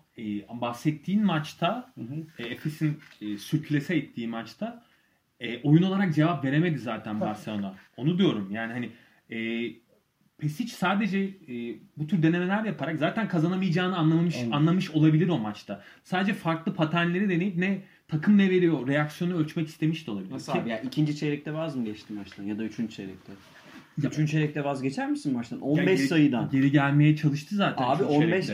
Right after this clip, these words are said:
Speaker 3: abi,
Speaker 2: Çeyrekte
Speaker 3: averajı
Speaker 2: öyle.
Speaker 3: verdin. Averajı verdin.
Speaker 2: Ev sahibi
Speaker 3: Yok, yok
Speaker 2: avantajını
Speaker 3: abi, ben,
Speaker 2: alamadın.
Speaker 3: ben sanmıyorum öyle bu maç nasılsa gitti. Bakayım takım ne yapabiliyor, öyle bir şey olduğunu
Speaker 1: Mesela
Speaker 3: zannetmiyorum.
Speaker 1: Fener maçına net yaptı. Daha, e, ilk
Speaker 3: Fener maçına yaptı.
Speaker 1: o-, on-, onuncu saniyede
Speaker 2: Ama
Speaker 1: atıldı
Speaker 2: Efes'ten,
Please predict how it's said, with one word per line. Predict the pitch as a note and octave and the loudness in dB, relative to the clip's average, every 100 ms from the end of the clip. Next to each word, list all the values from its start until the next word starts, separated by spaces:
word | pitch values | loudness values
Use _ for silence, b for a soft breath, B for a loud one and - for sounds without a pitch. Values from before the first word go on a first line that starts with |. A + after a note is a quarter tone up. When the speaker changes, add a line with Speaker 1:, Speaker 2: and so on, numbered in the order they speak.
| D3+ | 2
Speaker 3:
abi, | |
Speaker 2:
Çeyrekte | C#3 C3+ | 2 4
Speaker 3:
averajı | C3 C#3+ D#3 E3 | 6 8 8 8
Speaker 2:
öyle. | G3 | 6
Speaker 3:
verdin. | A3+ F#3 B2+ G#2 - - | 4 2 -2 -4 -8 -8
Averajı | A#2 B2+ C3+ C#3 A3 | -4 0 0 0 -2
verdin. | D4 C4 D3 C3+ | -2 0 0 0
Speaker 2:
Ev | C3 | -2
sahibi | D3+ D3 | 2 2
Speaker 3:
Yok, | C#3+ | 2
yok | C#3 | -2
Speaker 2:
avantajını | D#3 D3 | -2 2
Speaker 3:
abi, | D3+ C#3+ | 2 2
ben, | B2+ | 2
Speaker 2:
alamadın. | A2+ G2 F#2+ | -2 -4 -8
Speaker 3:
ben | C3+ D3 | -8 -8
sanmıyorum | D3+ D#3+ D#3+ C#3 B2 A#2+ C3+ | -4 -4 -2 -2 -4 -2 -2
öyle | C3 C3 B2 - | -2 -2 -4 -8
bu | C3 | -4
maç | C#3+ C#3+ | -4 -2
nasılsa | D3+ D3+ - | -2 -4 -2
gitti. | F3+ F#3 F#3 F#3+ A#2+ - | -4 -4 -2 -2 -2 -2
Bakayım | A#2 C3 D#3+ D3+ | -6 -2 -4 -4
takım | D3 D3+ D3 | -4 -4 -2
ne | |
yapabiliyor, | D3 D3 D3 D3+ D#3+ D#3 | -2 -4 -4 -2 -2 -2
öyle | D3 D#3 D#3+ | -2 -2 -2
bir | |
şey | D#3 F3 | -4 -6
olduğunu | D#3+ D#3 | -4 2
Speaker 1:
Mesela | D3+ D3+ | 2 4
Speaker 3:
zannetmiyorum. | D#3 D#3+ D3+ E3 | 0 -2 0 2
Speaker 1:
Fener | F#3 | 4
maçına | G3+ D#3 - | 2 2 2
net | A3+ A3+ - | 2 2 0
yaptı. | C3+ - | -4 -2
Daha, | B2+ C#3 D3 - D3+ | -2 -2 -4 -10 -4
e, | C#3 | -2
ilk | C3 C#3 - D#3 D#3 - - - | -2 -6 -2 -2 -2 -18 -20 -8
Speaker 3:
Fener | B2+ B2+ D#3 | -2 0 2
maçına | E3 E3 F#3 | 2 0 -2
yaptı. | G3 - E3 F#3+ | -2 -2 0 6
Speaker 1:
o-, | |
on-, | G3+ G3+ F3 | 6 6 6
onuncu | F#3 G3 - | 8 8 6
saniyede | G3 D3 C#3+ D#3+ | 2 2 2 2
Speaker 2:
Ama | D#3 | 2
Speaker 1:
atıldı | G3 F#3 | 2 2
Speaker 2:
Efes'ten, | G3 | 2